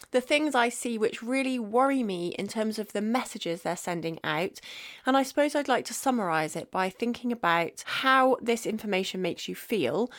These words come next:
whether it makes you feel more empowered or more worried.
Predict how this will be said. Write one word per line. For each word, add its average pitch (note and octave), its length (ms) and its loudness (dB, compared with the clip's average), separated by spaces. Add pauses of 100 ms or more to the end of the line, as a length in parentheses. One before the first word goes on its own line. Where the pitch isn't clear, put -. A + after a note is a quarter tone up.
(180)
whether B3 280 4
it A3+ 120 4
makes A#3 300 0
you B3 80 -4
feel F#3 520 0 (240)
more G3+ 440 2
empowered F#3 720 0
or F#3+ 180 2
more F#3+ 360 0
worried. D#3+ 580 -2